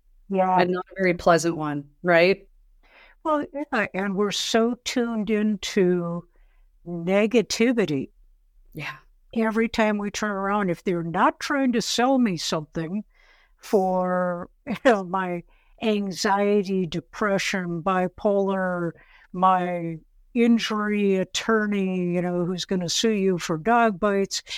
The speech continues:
Speaker 1: it's someone on the news sensationalizing the most horrible, terrible things because it's become entertainment.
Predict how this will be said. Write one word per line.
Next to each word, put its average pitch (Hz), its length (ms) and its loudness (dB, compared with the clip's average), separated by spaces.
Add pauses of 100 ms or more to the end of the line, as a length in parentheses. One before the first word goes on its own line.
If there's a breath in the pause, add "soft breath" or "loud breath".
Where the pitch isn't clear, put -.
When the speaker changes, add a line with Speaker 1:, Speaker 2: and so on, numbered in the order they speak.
(200 loud breath)
Speaker 1:
it's 202 260 2
someone 233 480 2
on 208 180 0
the 202 100 -2
news 214 400 0
sensationalizing 180 1600 0
the 170 80 0
most 175 300 -2 (120)
horrible, 170 640 -2
terrible 202 600 2
things 170 440 -4 (400 soft breath)
because 196 540 0 (100)
it's 190 300 -2
become 214 720 0
entertainment. 185 1120 -2